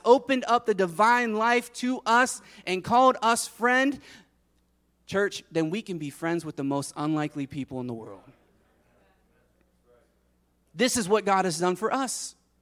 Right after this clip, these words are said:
Most people that I know, and maybe most people like you, think like Cicero. He was a philosopher and Roman statesman, and he wrote this. Read it with me.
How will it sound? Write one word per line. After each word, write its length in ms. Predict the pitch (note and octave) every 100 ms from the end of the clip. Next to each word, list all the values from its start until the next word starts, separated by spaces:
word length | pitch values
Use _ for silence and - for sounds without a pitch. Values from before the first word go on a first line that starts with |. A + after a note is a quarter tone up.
| _ _ _ _ _ _ _ _ _ _ _ _ _ _ _ _ _ _ _ _ _ _ _ _ _ _ _ _ _ _
Most 280 | G3 C4 -
people 360 | B3 - A3+ A3
that 140 | F#3+
I 160 | F#3 G3
know, 340 | F3+ D#3+ E3+
and 100 | E3
maybe 220 | D#3+ E3+ E3
most 240 | E3 -
people 200 | E3 D3+
like 220 | C#3+ C3+
you, 160 | D#3+ C#3+
think 240 | - D3+
like 180 | B2 B2+
Cicero. 460 | - E3+ - B2 A#2+
He 140 | D#3
was 180 | D3+ C#3
a 160 | B2+ - - _ _
philosopher 680 | E3+ F3 F#3 F3+ F3 E3 D3+
and 120 | C#3+
Roman 280 | D#3+ D#3 C#3+
statesman, 500 | - E3 D3+ C#3 C3+
and 80 | D3
he 80 |
wrote 240 | D#3+ E3 D#3
this. 220 | C3 -
Read 140 | D#3+
it 60 | D#3
with 220 | D#3 D3+
me. 200 | C3 A#2+